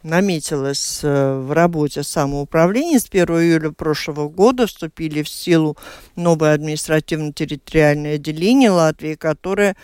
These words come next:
завершило вторую реформу местных самоуправлений после восстановления независимости государства. Реформа предусматривала, что полномочия прежних ста девятнадцати самоуправлений,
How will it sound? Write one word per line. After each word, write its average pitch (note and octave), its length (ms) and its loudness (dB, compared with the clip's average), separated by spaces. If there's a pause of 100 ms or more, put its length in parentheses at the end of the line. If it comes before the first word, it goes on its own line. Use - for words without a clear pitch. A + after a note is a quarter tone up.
(220)
завершило F3 600 2
вторую D#3+ 800 0
реформу D#3 640 0
местных D#3 480 -4
самоуправлений D#3+ 880 -4
после D#3+ 340 0
восстановления D#3 800 -4
независимости D#3 720 -2
государства. D3 1000 -2
Реформа D#3+ 500 0
предусматривала, D#3 1200 0
что - 180 -6
полномочия D#3+ 800 -2
прежних F3+ 640 2
ста A3 340 0
девятнадцати G#3+ 960 -2
самоуправлений, E3+ 1400 0